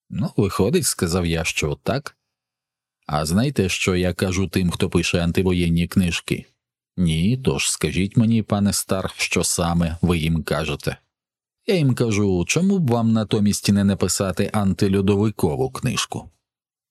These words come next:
Тим самим він, безумовно, хотів сказати, що війни будуть вестися завжди і що покласти їм край все одно, що покласти край льодовикам.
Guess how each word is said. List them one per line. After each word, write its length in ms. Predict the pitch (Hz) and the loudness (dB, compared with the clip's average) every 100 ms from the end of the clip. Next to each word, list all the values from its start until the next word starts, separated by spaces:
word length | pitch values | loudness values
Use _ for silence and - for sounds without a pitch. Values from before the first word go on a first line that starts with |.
| _ _ _ _ _ _ _ _ _ - | _ _ _ _ _ _ _ _ _ 0
Тим 160 | 208 | 2
самим 420 | 180 180 190 196 | 4 2 4 4
він, 280 | 180 175 175 | 4 4 2
безумовно, 540 | 151 135 143 143 143 120 | 2 2 2 2 2 0
хотів 320 | 120 - 107 | 0 0 0
сказати, 460 | - 107 123 117 | 0 2 2 0
що 300 | 107 - 110 | -2 0 0
війни 420 | 104 95 113 110 104 | 2 4 4 4 4
будуть 400 | 101 101 98 95 | 4 4 2 2
вестися 680 | 95 90 - 104 95 - 87 | 0 0 -2 0 0 0 0
завжди 640 | 82 85 80 87 123 135 | 0 0 0 0 2 2
і 80 | 101 | 0
що 260 | - 98 | 0 -2
покласти 580 | - 87 - 90 - - | -2 -2 0 0 0 0
їм 220 | 80 82 | 0 0
край 300 | 78 98 107 | 0 -2 0
все 200 | 98 - | 0 0
одно, 260 | 90 78 90 | 0 2 0
що 180 | - 92 | 0 -2
покласти 540 | 85 - 90 - 85 | -4 0 0 0 -2
край 380 | - 85 85 85 | -2 -2 0 0
льодовикам. 640 | 87 87 85 - - - | 0 0 0 -2 -4 -4